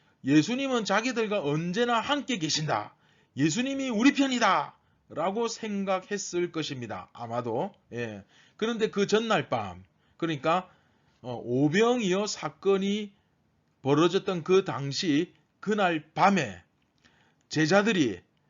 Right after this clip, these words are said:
한 척밖에 없는 배를 타고 예수님과 헤어져서 떠나는 것을 보았습니다. 이제 다른 복음서에는 예수님이 종용을 하죠. 떠나라고. 여하튼 요한복음에서도 마찬가지로 제자들이 배를 타고 떠났습니다.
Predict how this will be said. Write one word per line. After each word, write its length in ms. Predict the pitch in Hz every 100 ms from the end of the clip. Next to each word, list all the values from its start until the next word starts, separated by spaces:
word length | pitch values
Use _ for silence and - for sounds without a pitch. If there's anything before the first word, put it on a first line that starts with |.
| _ _ _ _
한 280 | - 294 269
척밖에 480 | 262 - 202 - 170
없는 460 | 131 143 190 180
배를 300 | 143 202 226
타고 480 | 208 147 127 110 104 _ _ _ _ 123
예수님과 600 | 156 151 214 220 202 170
헤어져서 880 | 196 208 160 151 151 156 127 156 _ _ _
떠나는 480 | 220 233 233 226 196
것을 480 | 165 196 202 202 -
보았습니다. 540 | 143 151 123 110 101 _ _
이제 120 | 143
다른 320 | 139 143 202
복음서에는 600 | 202 226 240 190 165 165
예수님이 600 | 120 120 180 180 160 131
종용을 500 | 123 127 139 185 185
하죠. 460 | 165 151 123 156 196 _ _ - -
떠나라고. 640 | 165 156 123 113 151 185 - _ _ 123
여하튼 480 | 156 170 156 143 - _ -
요한복음에서도 720 | 160 208 185 170 143 127 156
마찬가지로 640 | 165 110 151 175 160 156 170
제자들이 640 | 117 117 165 180 202 - _ _ -
배를 320 | 139 185 202
타고 380 | 165 160 175 -
떠났습니다. 680 | 220 226 190 143 104 95